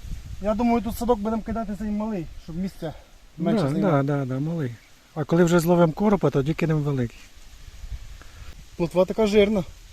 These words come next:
Speaker 2: Угу. І де тут є що їсти? Наїжено.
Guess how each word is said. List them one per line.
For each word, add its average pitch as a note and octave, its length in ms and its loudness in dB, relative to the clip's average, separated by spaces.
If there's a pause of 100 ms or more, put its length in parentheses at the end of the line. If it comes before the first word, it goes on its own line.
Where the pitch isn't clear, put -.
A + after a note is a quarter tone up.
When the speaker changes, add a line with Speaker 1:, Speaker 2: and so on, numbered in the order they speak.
(280)
Speaker 2:
Угу. C#3 440 -10 (1040)
І C3+ 40 -10
де C#3 180 -8
тут C#3+ 180 -10
є D3 140 -4
що D#3 140 -6
їсти? E3+ 300 -4 (280)
Наїжено. C#3+ 500 -2